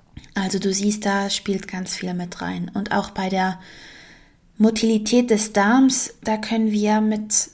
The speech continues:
Massagen zum Beispiel entgegenwirken oder mit Osteopathie da ein bisschen mehr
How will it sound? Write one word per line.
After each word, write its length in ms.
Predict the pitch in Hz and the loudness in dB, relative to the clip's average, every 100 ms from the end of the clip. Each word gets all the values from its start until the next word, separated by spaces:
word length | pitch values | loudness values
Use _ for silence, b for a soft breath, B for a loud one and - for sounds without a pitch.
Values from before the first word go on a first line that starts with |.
| - | -6
Massagen 920 | 208 202 - 214 220 247 247 202 190 | -4 -2 -2 0 2 2 2 0 2
zum 220 | - 185 | 2 2
Beispiel 520 | 180 175 - 175 175 | -4 -6 -6 -4 -4
entgegenwirken 1120 | 175 185 185 - 190 180 175 175 175 175 180 - | -4 -8 -10 -8 -8 -6 -6 -4 -6 -6 -8 -6
oder 340 | 185 185 190 | -6 -6 -4
mit 260 | 190 185 202 | -6 -6 -4
Osteopathie 1000 | 196 - 190 - 185 - 233 233 247 247 B B B - | -4 -4 -8 -8 -10 -4 0 2 2 0 B B B -6
da 200 | 208 214 | 0 2
ein 120 | 220 | 2
bisschen 440 | 214 214 - 202 196 | 2 0 -2 -2 -2
mehr 460 | 196 202 202 202 | -4 -4 -4 -4